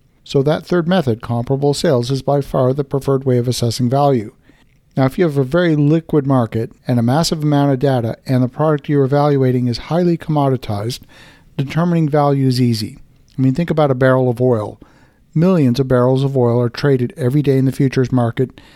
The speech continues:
This specific barrel of oil is not intrinsically more valuable than the next one to be traded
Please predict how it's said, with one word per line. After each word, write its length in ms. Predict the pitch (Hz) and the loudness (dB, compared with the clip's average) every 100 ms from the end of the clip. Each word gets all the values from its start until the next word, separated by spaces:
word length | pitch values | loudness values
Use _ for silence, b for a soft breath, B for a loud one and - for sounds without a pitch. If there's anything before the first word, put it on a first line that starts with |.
| B _ | B _
This 240 | 135 185 185 | 0 0 0
specific 480 | - 147 151 135 | -4 -4 -4 -2
barrel 300 | 131 123 120 | 0 0 0
of 80 | 117 | 0
oil 260 | 113 117 - | 0 -2 -2
is 180 | - 139 | -2 0
not 220 | 151 151 | -2 0
intrinsically 640 | 156 139 160 151 139 135 135 | -2 0 0 2 0 0 0
more 240 | 135 131 | 2 2
valuable 480 | 131 127 127 117 123 | 2 2 2 2 0
than 200 | 120 117 | 0 0
the 100 | 120 | 2
next 280 | 143 143 - | 0 -2 -4
one 180 | 143 135 | -4 -2
to 100 | 139 | -2
be 100 | 131 | -2
traded 420 | 147 135 139 | 0 2 0